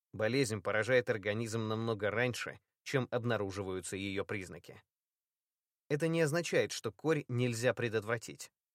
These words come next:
Простая вакцинация способна иммунизировать организм, эффективно снижая риск заражения. И действительно, национальные программы вакцинации, подобные тем, которые проводились в Соединенных Штатах,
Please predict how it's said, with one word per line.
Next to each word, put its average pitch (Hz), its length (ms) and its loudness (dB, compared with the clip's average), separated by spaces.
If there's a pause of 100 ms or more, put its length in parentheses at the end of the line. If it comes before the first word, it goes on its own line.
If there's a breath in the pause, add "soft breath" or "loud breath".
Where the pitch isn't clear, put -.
(280)
Простая 180 400 2
вакцинация 131 680 0
способна 160 460 -2
иммунизировать 151 840 0
организм, 95 580 -6 (300)
эффективно 131 560 -2
снижая 104 420 2
риск 98 240 -6
заражения. 110 680 0 (880)
И 120 60 -6
действительно, 117 640 -2
национальные 135 640 0
программы 127 420 2
вакцинации, 110 800 -4 (200)
подобные 117 480 0
тем, 127 240 0
которые 107 400 0
проводились 107 600 -2
в - 60 -10
Соединенных 107 600 -4
Штатах, - 420 -4